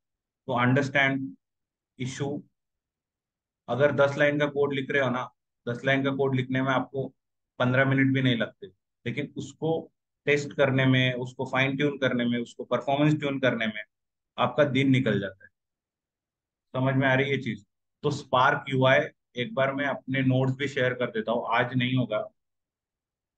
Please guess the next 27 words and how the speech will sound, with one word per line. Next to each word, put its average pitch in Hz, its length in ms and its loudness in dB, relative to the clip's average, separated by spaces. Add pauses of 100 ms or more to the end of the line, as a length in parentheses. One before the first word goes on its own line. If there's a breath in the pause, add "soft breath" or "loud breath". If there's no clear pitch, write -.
maybe, 110 380 -2 (440 soft breath)
अ, 113 280 0
क्योंकि 123 220 -4
मेरे, 131 340 4
मेरा 123 300 2
laptop 123 400 0
नहीं 120 180 0
है 107 160 -2
ये। 110 100 -4 (480)
Spark 131 440 2
UI 147 140 4
के 147 100 -2
अगर 143 180 2
notes 139 340 -4
होंगे 131 180 -2
ना, 135 100 -4
तो 135 80 -6
मैं 135 140 -4
group 127 260 -10
पे 139 80 0
share 127 240 2
कर 127 180 0
देता 110 220 -2
हूँ। 113 180 -4 (520)
अ, 120 160 4
you 120 180 2
should 139 260 -4